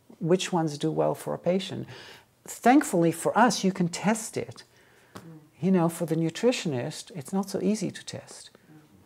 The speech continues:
It's like, "Go try the diet," and, you know, a month later they go, "Oh my God, this diet was horrible. I was thro-, I don't have any energy. I was throwing up the whole time." You know, it's like, we have a much, you know, in a sense, we have an easier life. So,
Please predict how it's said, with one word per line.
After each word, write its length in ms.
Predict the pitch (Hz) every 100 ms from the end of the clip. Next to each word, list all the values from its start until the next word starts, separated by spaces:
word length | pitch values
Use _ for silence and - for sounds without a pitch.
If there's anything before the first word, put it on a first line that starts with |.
| -
It's 120 | 143
like, 160 | 165 131
"Go 180 | 190 208
try 300 | - 170 170
the 100 | 170
diet," 440 | 156 143 156 170
and, 280 | 151 151 156
you 80 | 160
know, 140 | 147
a 40 |
month 280 | 151 151 -
later 280 | 170 180 160
they 100 | 151
go, 160 | 156 147
"Oh 240 | 170 170
my 200 | 147 143
God, 220 | 156 147
this 140 | 143 -
diet 220 | 143 135
was 160 | 127
horrible. 340 | - 165 160 127
I 80 | 131
was 180 | 131
thro-, 140 | - 143
I 220 | 139 139 131
don't 220 | 139 143 147
have 140 | 131
any 220 | 135 143
energy. 360 | 226 285 277 233
I 80 | 165
was 200 | 139 -
throwing 300 | 117 135 202
up 180 | 254
the 80 | 220
whole 120 | 190
time." 220 | 190 180 175
You 100 | 165
know, 140 | 151
it's 80 | 156
like, 160 | 160 - - - - - - -
we 220 | 190 233
have 200 | 226 185
a 60 | 185
much, 340 | 175 170 - -
you 320 | 180 147 165
know, 140 | 165 165
in 80 |
a 60 | 156
sense, 420 | - 269 285 -
we 80 | 185
have 140 | 170
an 80 | 165
easier 400 | 180 170 175 156
life. 520 | 180 185 123 - - - _ _ _ _ _ _ _ _ _ _ _ _
So, 80 | -